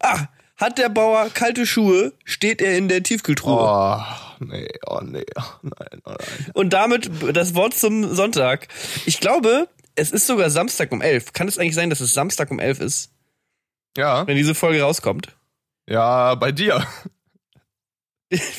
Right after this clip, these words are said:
Speaker 1: Man weiß es nicht so ganz. Ich
Speaker 2: Also
Speaker 1: fand den
Speaker 2: bei,
Speaker 1: Joke
Speaker 2: bei dir ist es dann Samstag um elf abends. Ah, nee,
Speaker 1: Ja.
Speaker 2: warte mal. Nee.
Speaker 1: <laughs>
Speaker 2: Ah, ja,
Speaker 1: Nicht
Speaker 2: ungefähr.
Speaker 1: ganz.
Speaker 2: Ungefähr.
Speaker 1: Kommt ungefähr hin. Äh,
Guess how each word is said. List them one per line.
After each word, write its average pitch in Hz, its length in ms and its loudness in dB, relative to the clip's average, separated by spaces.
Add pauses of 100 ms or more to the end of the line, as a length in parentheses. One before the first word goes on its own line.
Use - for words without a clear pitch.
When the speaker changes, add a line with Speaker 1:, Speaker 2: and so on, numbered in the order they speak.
(360)
Speaker 1:
Man 180 220 2
weiß 220 160 0
es 170 60 -4
nicht 160 160 0
so 151 100 0
ganz. 131 240 -2
Ich - 220 -2
Speaker 2:
Also 170 180 2
Speaker 1:
fand 160 120 0
den 165 80 2
Speaker 2:
bei, 175 40 2
Speaker 1:
Joke 185 180 2
Speaker 2:
bei 160 140 -2
dir 214 180 0
ist 208 80 0
es - 60 -8
dann 170 180 0
Samstag 175 440 -2
um 151 120 -2
elf 160 340 0
abends. 143 540 -2 (720)
Ah, 135 60 0
nee, 160 180 2
Speaker 1:
Ja. 98 80 -6
Speaker 2:
warte 143 160 0
mal. 117 180 0 (160)
Nee. 175 260 0 (220)
Speaker 1:
<laughs> - 180 -6
Speaker 2:
Ah, - 140 -2
ja, 143 240 2
Speaker 1:
Nicht 233 200 2
Speaker 2:
ungefähr. 139 240 2 (120)
Speaker 1:
ganz. - 60 -10 (380)
Speaker 2:
Ungefähr. 170 300 0
Speaker 1:
Kommt 208 140 2
ungefähr 202 300 0
hin. 131 260 0 (280)
Äh, 202 160 2